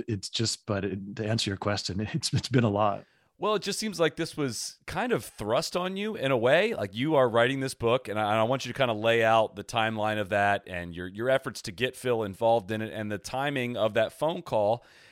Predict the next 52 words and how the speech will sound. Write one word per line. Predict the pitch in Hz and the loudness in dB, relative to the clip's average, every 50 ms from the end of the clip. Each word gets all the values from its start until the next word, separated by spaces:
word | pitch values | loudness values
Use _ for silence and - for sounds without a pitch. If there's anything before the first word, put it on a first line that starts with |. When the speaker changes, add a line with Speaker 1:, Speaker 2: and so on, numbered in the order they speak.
| - - | -20 -12
Speaker 2:
And, | - - 139 143 139 135 139 - | -6 -4 -2 -2 -2 -2 -4 -6
and | - 143 143 147 151 151 139 - | -6 -6 -6 -4 -4 -6 -6 -2
from | - 165 160 165 156 135 | 0 2 2 2 2 2
that, | 143 170 185 185 180 - - _ - - - 127 123 | 2 4 6 6 4 4 2 _ -18 -18 -18 -12 -8
you | 131 127 | -6 -6
know, | 117 | -6
try | - - - - 180 185 208 202 185 151 117 107 - - | -6 -8 -12 -8 -4 -2 0 0 0 0 -2 -4 -6 -6
as | 117 113 101 - | -6 -6 -4 -2
<laughs> | |
best | - 185 170 - - | 0 0 0 0 0
as | - - - | -2 -2 -2
you | - - | -4 -6
can | - - 160 156 151 165 156 | -6 -4 -2 -2 -2 -2 -2
to | - - 135 117 104 - - - - - - - _ | -2 -2 0 0 0 -2 -6 -16 -20 -20 -20 -20 _
help | - - 160 185 233 190 | -2 2 4 4 4 2
me | 156 156 175 208 196 160 | 0 0 0 0 0 0
understand | 143 151 160 147 143 131 - - 156 151 147 127 | 0 0 0 0 -2 -2 -2 -2 -2 -2 -2 0
what | 120 139 170 175 143 | 2 4 4 4 4
he | - 180 220 233 | 0 -6 -6 -2
was | 202 185 151 - | 0 0 0 0
trying | - - 190 190 208 202 165 | 0 0 0 2 2 0 -2
to | - 160 160 | -2 -4 -4
accomplish | 143 - - 156 151 147 - 113 90 - - - - - _ _ _ _ - | -4 -2 -2 -2 -2 -2 -2 -6 -8 -8 -8 -10 -12 -14 _ _ _ _ -6
with | 127 131 - | -4 -2 -2
this | 127 127 - | -2 -2 -2
phone | - - 131 131 127 117 | 0 0 2 2 0 0
call. | - 113 101 92 90 90 - | 0 2 2 4 2 2 0
And | - 139 139 143 143 143 139 - _ _ _ _ _ _ _ _ _ - - | 0 0 2 2 2 0 -2 -6 _ _ _ _ _ _ _ _ _ -20 -8
for | - 208 | -6 -4
the | 196 208 | 0 2
listeners' | 220 233 220 - 233 208 - | 2 2 2 0 -4 -4 -2
sake | 220 208 208 | -2 -2 -2
that | - 180 | 0 0
aren't | 180 196 190 | 0 0 -2
as | 175 - | -2 -4
familiar | - 151 160 170 170 165 | -4 -2 0 0 0 0
with | 147 135 | 0 -2
journalistic | - 151 156 156 151 139 - - - | -2 -4 -4 -4 -4 -6 -6 -8 -6
practices, | - - 139 139 - - 135 - 147 143 127 - _ _ _ _ _ _ _ - | -2 0 0 0 0 -2 -6 -4 -4 -4 -6 -8 _ _ _ _ _ _ _ -4
what | - 170 185 196 | 2 2 4 6
off | 165 175 170 - | 6 6 4 4
the | - 160 | 2 2
record | 151 156 147 - 151 131 | 2 2 2 2 -2 -4
means, | 135 147 147 147 143 143 139 120 - | -2 -2 -2 -2 -2 -4 -4 -6 -8
how | 113 120 147 151 151 | -6 -2 0 2 4
that | 156 147 135 | 4 2 2
is | 143 143 131 135 | 2 0 -2 -2
an | 131 | -2
agreement | 123 117 95 - 135 143 151 151 156 143 104 | -2 -4 -2 -2 0 0 2 0 -2 -4 -4
between | - 113 - - 156 156 151 151 143 131 | -8 -8 -6 -6 -4 -4 -2 -2 -4 -4
two | - - 139 | -4 -4 -4
people, | 127 - 143 139 - - 135 131 135 131 - | -4 -4 -6 -6 -2 2 2 2 2 2 -2